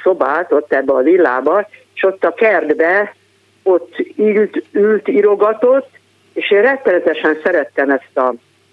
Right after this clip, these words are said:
bácsit, és minden alkalommal, amikor úgy adódott, én fogtam a bilimet, és szépen vonultam ki a kertbe az asztala mellé, és leültem.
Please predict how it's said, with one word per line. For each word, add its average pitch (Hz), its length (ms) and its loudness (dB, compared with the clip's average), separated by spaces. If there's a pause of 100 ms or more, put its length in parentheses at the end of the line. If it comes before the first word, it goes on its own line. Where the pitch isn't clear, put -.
(100)
bácsit, 220 480 -2
és 175 380 2
minden 175 480 4
alkalommal, 170 840 2
amikor 139 400 0
úgy 170 220 4
adódott, 202 600 2
én 143 120 2
fogtam 170 440 0
a 127 60 2
bilimet, 220 720 0 (380)
és 147 100 -4 (140)
szépen 226 480 2
vonultam 165 560 0
ki 170 180 0
a 135 120 0
kertbe 135 420 0
az 117 140 0
asztala 202 540 0
mellé, 151 580 2 (360)
és - 160 -4
leültem. 131 720 0